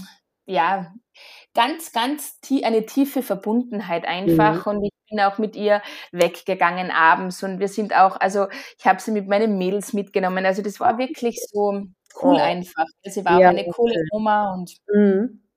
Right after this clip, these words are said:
Speaker 1: ja, und eines Tages, äh, war's halt dann so, dass das echt irgendwie nicht mehr ging und es, äh, sie sagte, sie kommt wieder zurück. Sie ist dann auch in Pension gegangen, also in den Ruhestand gegangen
Speaker 2: Mhm.
Speaker 1: und wollte dann sowieso wieder zurück mit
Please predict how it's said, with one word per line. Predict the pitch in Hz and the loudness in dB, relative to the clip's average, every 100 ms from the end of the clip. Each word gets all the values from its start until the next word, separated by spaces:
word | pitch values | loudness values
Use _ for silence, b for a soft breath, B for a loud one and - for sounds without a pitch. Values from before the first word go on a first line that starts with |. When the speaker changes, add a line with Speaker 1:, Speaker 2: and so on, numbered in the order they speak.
| _ _ B B B B B | _ _ B B B B B
Speaker 1:
ja, | - 285 262 | 4 6 6
und | 226 220 | 4 4
eines | 208 254 277 - | 4 2 -2 2
Tages, | 190 208 226 247 262 - | 6 6 6 4 2 -2
äh, | - | 4
war's | 214 214 208 196 190 233 | 6 8 6 6 4 4
halt | 226 220 | 0 2
dann | 208 202 | 0 -2
so, | - 214 | -4 -2
dass | 226 226 | -2 -4
das | 202 | -10
echt | - 202 - | -6 -6 -6
irgendwie | 208 202 202 | -6 -4 -4
nicht | 190 - | -6 -8
mehr | 190 | -8
ging | 190 220 226 | -4 -4 -2
und | 208 | -2
es, | 202 - - | -4 -8 -8
äh, | - 196 190 190 | 0 2 4 2
sie | 185 202 | -2 -6
sagte, | 190 185 196 | -6 -6 -10
sie | 185 - | -14 -16
kommt | - 185 180 | -10 -10 -8
wieder | 175 | -8
zurück. | - 202 269 480 | -8 -2 -2 -2
Sie | - 220 | -4 -6
ist | 220 | -6
dann | 196 | -6
auch | 180 196 | -6 -6
in | 185 | -8
Pension | 175 175 226 262 339 | -8 -8 -6 -6 -6
gegangen, | 277 247 240 208 | -4 -2 -2 -4
also | 190 190 - | -6 -8 -8
in | 190 | -8
den | 185 | -4
Ruhestand | 190 269 311 240 240 | 0 0 -2 -6 -6
gegangen | 240 208 202 208 214 | -8 -10 -10 -6 0
Speaker 2:
Mhm. | 196 185 196 - - | 2 2 0 -6 -12
Speaker 1:
und | 220 208 | -12 -8
wollte | 220 220 208 | -8 -4 -2
dann | 196 | -2
sowieso | 180 - 208 240 330 330 294 | -4 -4 -2 0 0 -2 -4
wieder | 302 294 | -2 -4
zurück | - 277 311 - - - _ | -4 -4 -4 -6 -16 -18 _
mit | 214 240 277 - - | 0 2 2 -2 -14